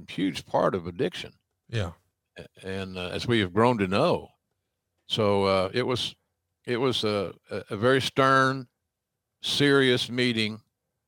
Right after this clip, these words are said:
Speaker 1: And, uh, you know, and again, let's don't forget too, that Davey, because of his sense of humor and his tenure and all that stuff, plus his skills, uh, at one point in time, uh, you know, he, he just,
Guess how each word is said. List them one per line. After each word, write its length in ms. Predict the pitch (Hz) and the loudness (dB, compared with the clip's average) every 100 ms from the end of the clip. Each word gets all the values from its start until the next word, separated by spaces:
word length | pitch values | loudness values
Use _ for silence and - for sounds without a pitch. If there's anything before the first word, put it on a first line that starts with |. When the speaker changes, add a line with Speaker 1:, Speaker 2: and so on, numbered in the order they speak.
| _ _ _ | _ _ _
Speaker 1:
And, 380 | 98 98 98 90 | -8 -4 -4 -4
uh, 320 | 92 90 87 78 _ _ _ _ _ | -6 -4 -6 -8 _ _ _ _ _
you 100 | 101 | -10
know, 100 | 95 | -6
and 120 | 104 | -6
again, 220 | 131 131 117 | -4 -4 -2
let's 140 | 151 | -2
don't 160 | 175 120 | -2 -2
forget 260 | 127 117 | -2 -2
too, 180 | - 151 | 0 0
that 140 | 104 | 0
Davey, 380 | 104 127 143 113 | 2 2 4 0
because 460 | 101 101 120 113 95 | -2 2 4 4 2
of 60 | |
his 280 | 101 95 - _ _ _ _ | -4 -4 -6 _ _ _ _
sense 280 | - 143 - | -2 0 0
of 80 | 104 | 0
humor 560 | 127 127 123 120 117 | 0 0 2 4 4
and 220 | 101 87 | 2 -4
his 180 | 85 80 | -8 -10
tenure 680 | - 143 131 127 120 117 110 | -2 0 0 0 0 2 2
and 140 | 92 - _ _ _ _ - | -2 -10 _ _ _ _ 2
all 180 | 120 123 | 4 4
that 140 | 117 | 2
stuff, 220 | - - | 0 -2
plus 180 | 143 135 | 0 0
his 100 | 127 | 0
skills, 640 | - 135 110 90 85 - _ _ _ _ - | -2 2 2 2 -4 -12 _ _ _ _ -12
uh, 280 | 95 90 87 | -8 -6 -6
at 100 | 82 | -4
one 160 | 104 95 | -4 -4
point 240 | 104 90 | -8 -8
in 80 | 92 | -6
time, 440 | 101 92 92 90 _ _ _ _ _ - | -6 -4 -4 -6 _ _ _ _ _ -12
uh, 600 | 90 87 85 82 78 - - | -8 -6 -6 -8 -12 -14 -18
you 140 | 98 | -12
know, 140 | 87 82 | -10 -4
he, 280 | 117 135 | -4 -4
he 140 | 107 139 | -6 -6
just, 480 | - 123 120 - | 2 2 2 -2